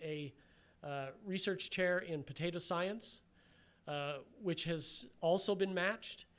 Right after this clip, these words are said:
and, uh, Doctor Dmytro Yevtushenko has been recruited to that position. Uh, the college had a wonderful gift from the Mueller family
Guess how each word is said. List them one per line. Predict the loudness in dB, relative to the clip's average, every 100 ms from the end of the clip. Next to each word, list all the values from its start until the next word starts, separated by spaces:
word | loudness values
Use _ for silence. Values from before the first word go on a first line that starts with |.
| -18 -4
and, | 0 2 0 -6 -20 -14 -6
uh, | -2
Doctor | 0 0 -2
Dmytro | -2 0 2 2 4
Yevtushenko | 2 0 -2 0 0 2 0
has | 0 -2
been | -2
recruited | -2 -4 -2 -2 -2
to | -2
that | -2 -2
position. | -4 -4 -4 -6 -10 -16 -20 -20 -18 -4
Uh, | 0
the | 0
college | 0 4 6 6 2
had | 2 2
a |
wonderful | 4 2 2 -2
gift | 0 -2
from | -2 -4
the |
Mueller | 0 2 2
family | 0 0 0 0 -2